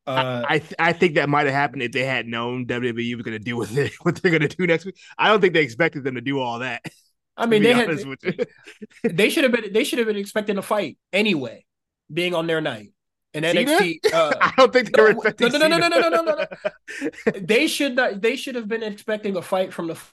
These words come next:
Speaker 2: fucking start, because one, you're back in N X T territory, and, and, uh, and N X T's fucking T V rights or whatever kinda hangs in the fucking balance, 'cause you niggas is pretty hungry right now. Like,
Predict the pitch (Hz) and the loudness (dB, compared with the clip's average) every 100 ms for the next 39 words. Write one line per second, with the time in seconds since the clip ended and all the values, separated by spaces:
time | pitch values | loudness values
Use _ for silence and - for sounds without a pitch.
0 | - 180 175 151 160 180 185 - _ _ | -8 -6 -6 -10 -2 0 0 -6 _ _
1 | 156 - 160 151 135 _ - 147 202 196 | -6 -2 0 -2 -6 _ -12 -2 2 2
2 | 170 135 160 156 160 165 156 151 143 156 | -2 -6 -4 -2 -4 -4 -6 -8 -8 -6
3 | 151 143 135 147 139 143 147 170 185 170 | -4 -4 -2 -4 -4 -6 -8 -2 -2 -2
4 | 156 151 143 147 151 180 165 - 196 170 | 0 0 0 -6 -4 -4 -4 -6 -8 -8
5 | 147 165 151 143 - 156 151 175 160 - | -6 -8 -8 -10 -10 -10 -10 -10 -10 -6
6 | 143 139 127 143 139 135 131 135 131 - | -4 -4 -6 -6 -4 -4 -4 -6 -6 -8
7 | - - _ - 202 - - 202 180 202 | -20 -20 _ -20 -20 -8 0 2 2 0
8 | 185 165 160 147 131 170 147 139 147 135 | -2 -4 -6 -4 -4 -4 -2 -2 -2 -4
9 | 117 - 143 175 180 139 175 190 180 160 | -12 -8 -6 -4 -6 -6 -2 -2 -2 -6
10 | - 180 147 135 165 147 131 117 110 107 | -4 -2 -2 -4 -6 -6 -6 -8 -10 -18
11 | - _ _ _ _ _ _ - 156 139 | -20 _ _ _ _ _ _ -4 -2 -2